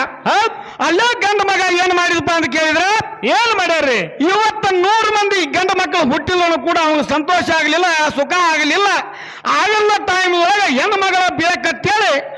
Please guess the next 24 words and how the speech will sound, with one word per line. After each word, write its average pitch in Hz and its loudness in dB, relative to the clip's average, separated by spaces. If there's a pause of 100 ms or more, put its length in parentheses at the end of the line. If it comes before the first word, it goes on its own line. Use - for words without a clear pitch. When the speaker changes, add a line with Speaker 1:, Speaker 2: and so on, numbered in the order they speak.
(160)
Speaker 1:
ಹಾ? 381 2
Speaker 2:
ಅವ 269 0
ಹೆಣ್ಣು 285 2
ಮಗಳು 320 2
ಹುಡ್ಸ್ಕೊಂಡನು. 285 0
ಯಾವ 277 0
ಕಾರಣಕ್ಕಾಗಿ 285 -2
ಹುಡ್ಸ್ಕೊಂಡನು 254 -2
ಅಂತ 240 -2
ಕೇಳಿ 233 -2
ಹೋಗಿದ್ನಿ, 226 -2
ಅದನ್ನ 226 -2
ಅಲ್ಲೇ 220 -2
ಬಿಟ್ಟು 202 -4
Speaker 1:
ಅದನ್ನ 214 0
ಅಲ್ಲೇ 226 2
ಬಿಟ್ಟಾರ್ರಿ. 202 -2 (540)
Speaker 2:
ಅದಕ್ಕೆ 285 0
ಹಂಗೆ 349 0
ಬಿಟ್ಕೋತ, 381 -2
ಬಿಟ್ಕೋತ, 403 0
ಬಿಟ್ಕೋತ 392 0
ಹೋಗಬೇಡ್ರಿ. 370 2
Speaker 1:
ಹಾ? 403 -2